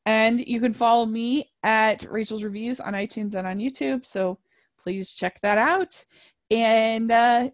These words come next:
let us know if there's anything that you would like us to look at for Chicks on Flicks.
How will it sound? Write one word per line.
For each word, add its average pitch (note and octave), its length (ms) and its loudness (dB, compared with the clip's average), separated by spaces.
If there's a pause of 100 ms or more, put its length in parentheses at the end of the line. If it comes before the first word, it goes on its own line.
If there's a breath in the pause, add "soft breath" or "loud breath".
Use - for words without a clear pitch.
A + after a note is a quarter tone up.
let C#4 200 0
us A4 180 -2
know D#4+ 340 2
if A#3+ 180 -4
there's A#3+ 200 -2
anything A#3+ 580 -4
that F#3+ 140 -8
you A#3 280 -6
would G#3+ 140 -4
like G3+ 260 -2
us G3 280 -2
to G#3 260 -10
look G3 200 -8
at A3+ 260 -2
for G3+ 100 -14
Chicks - 260 -14
on F3+ 100 -6
Flicks. - 460 -8